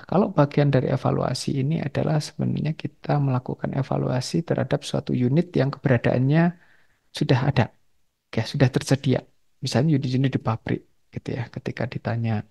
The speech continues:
oleh bos, gitu ya, "Bagaimana nih performa dari pabrik kita?" Gitu kan berarti kita akan mengevaluasi suatu unit atau kumpulan unit, gitu ya, yang di dalam pabrik itu sudah terangkai dan sudah beroperasi. Ya, jadi ini yang kita sebut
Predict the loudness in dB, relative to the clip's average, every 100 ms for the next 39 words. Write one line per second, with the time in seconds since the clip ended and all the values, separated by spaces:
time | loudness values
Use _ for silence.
0 | -16 -20 -20 _ _ -6 -4 -4 -6 -2
1 | 0 -2 -8 -10 -8 -6 -2 -2 -2 -4
2 | -2 0 0 0 -6 -8 -10 -6 -2 0
3 | 2 0 2 0 -2 -10 -20 _ _ _
4 | -4 -2 -4 -4 -2 -4 -6 _ -20 -10
5 | -4 -2 0 0 0 0 0 0 0 0
6 | -2 0 -2 0 -4 -4 -4 -4 -6 -4
7 | -4 -2 -2 -4 -6 -4 -2 2 2 2
8 | 0 0 0 -2 -4 -6 _ _ -20 -8
9 | -6 -6 -4 -2 -2 -6 -18 -20 -20 _
10 | 0 4 4 4 2 2 2 2 -2 -4
11 | 0 0 2 0 2 0 2 0 2 2
12 | 2 0 0 0 -2 0 -2 -2 -2 -4
13 | -6 -10 -12 _ _ _ _ _ -6 -6
14 | -8 -8 -4 -2 -2 -2 -4 -6 -6 -6
15 | -6 -8 -6 -8